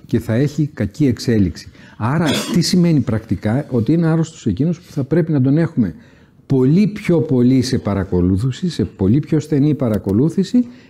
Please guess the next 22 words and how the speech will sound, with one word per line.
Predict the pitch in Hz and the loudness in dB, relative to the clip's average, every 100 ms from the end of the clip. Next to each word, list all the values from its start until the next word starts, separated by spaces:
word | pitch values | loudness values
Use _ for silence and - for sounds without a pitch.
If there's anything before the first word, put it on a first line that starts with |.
| - | -6
έτσι | 170 - | -6 0
ώστε | 170 208 214 220 220 - _ | 0 0 0 -2 -4 -18 _
να | 143 143 | -2 0
δούμε | 185 160 | 2 2
και | 127 | 0
το | 92 92 | -2 -2
πότε | 143 160 | 0 0
θα | 180 | 0
του | 160 | 0
κάνουμε | 151 165 160 | 0 0 0
τις | 127 131 | -2 -4
απεικονίσεις | 120 113 110 165 - - | -4 -2 2 2 -2 -8
του | - 202 - - - | -6 -6 -6 -20 -10
και | - | -8
το | 101 95 | -6 -2
πότε | 127 131 | -2 0
θα | 139 131 117 | -2 0 0
τον | 117 113 104 - - - | 2 2 0 -4 -18 -6
βάλουμε | 104 135 147 151 151 190 214 - | -2 0 2 2 4 2 0 -4
σε | - - | -10 -8
κάποια | 110 135 151 - 165 - | -4 -4 -4 -6 -12 -12
θεραπεία. | - 127 120 110 82 | -6 -2 -2 -2 -6